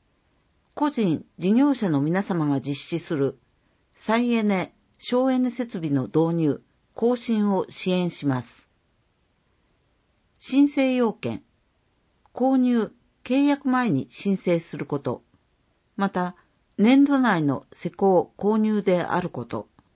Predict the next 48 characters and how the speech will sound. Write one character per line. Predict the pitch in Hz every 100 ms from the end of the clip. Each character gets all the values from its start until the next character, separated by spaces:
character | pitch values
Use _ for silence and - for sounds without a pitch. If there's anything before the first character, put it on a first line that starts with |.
| _ _ _ _ _ _ _ _ _
完 | 240 277
了 | 294 285
報 | 262 269 262
告 | 262 240 240
時 | 240
点 | 226 160 139
で、 | 131 - _ _ _ _
町 | 285 285
内 | 240 185
に | 156 143 -
住 | - 240 233
居 | 190 147
を |
持 | 139 160
つ | - 131 - _
個 | - 233
人、 | 233 143 - _ _ _
ま | - 165
た | 202
は | 170 123 - _ _ _
事 | - 208
業 | 269 277
所 | 277 254
を |
持 | 165 151
つ | - 131 -
事 | 165 180
業 | 220 214
者 | -
で | 110 104
あ | -
る | 156
こ | 135 120
と、 | 107 - _ _ _ _ _ _ _ _ _ _ _ _ _ _ -
徴 | 285 294
税 | 285 269
な | 262 247
ど | 185 147
を | 123 -
滞 | 202 240
納 | 233 226
し | 214
て | 202
い | 190
な | 180 180
い | 170
こ | 147
と、 | 139 113